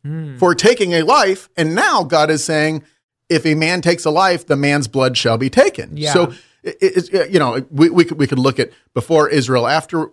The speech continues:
Speaker 2: Israel. We could look at before the cross, after the cross. I think every
Speaker 1: So,
Speaker 2: Christian recognizes
Speaker 1: so
Speaker 2: that
Speaker 1: something
Speaker 2: distinction.
Speaker 1: pops into my head that I hear often a-, as an apologist is you'll hear people say,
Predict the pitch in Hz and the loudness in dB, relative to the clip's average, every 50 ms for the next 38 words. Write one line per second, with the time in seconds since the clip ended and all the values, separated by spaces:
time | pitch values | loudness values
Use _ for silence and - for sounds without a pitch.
0 | _ - 170 151 135 160 160 147 139 131 143 135 127 113 123 107 104 - - 147 | _ -2 -2 0 2 2 2 2 2 0 -2 0 0 0 0 -2 -2 0 0 2
1 | 139 127 - - 151 147 143 135 - 156 139 - 147 143 - - - 156 147 131 | 2 0 0 0 2 2 2 2 2 0 0 0 -2 -6 -4 -2 0 0 0 0
2 | - 120 110 135 120 131 139 139 147 147 - - 147 127 - - 127 107 113 120 | -2 -2 0 0 0 2 2 2 2 2 2 2 2 2 2 0 -2 0 0 -2
3 | - - 120 113 110 98 90 92 - - - 214 - - - 240 - 226 180 - | -2 -2 -4 -4 -4 -4 -4 -2 0 0 2 2 0 0 -2 -2 -4 -6 -2 0
4 | 196 190 196 - - 190 180 170 165 143 139 151 156 151 143 139 131 127 127 139 | 0 0 0 0 -2 -2 -2 -2 -2 -2 -2 -2 -2 -2 -2 -2 -2 -4 -2 -2
5 | 151 151 143 139 147 143 139 131 - - 143 127 120 120 - - 147 147 - 165 | 0 0 0 0 2 2 0 0 -2 -4 -8 -8 -8 -8 -6 -6 -4 -2 -2 -2
6 | 160 147 151 143 - - 151 147 143 139 131 127 120 110 - - _ _ _ _ | -2 -2 -4 -4 -2 -2 0 2 2 0 0 -2 -6 -8 -10 -14 _ _ _ _
7 | _ - 147 143 175 170 160 190 190 - 180 185 165 165 147 - 156 139 123 123 | _ -8 -6 -4 -4 -2 0 -2 -2 -2 -2 -2 -2 -2 -2 -2 -2 -2 -2 -2
8 | 127 120 | -4 -6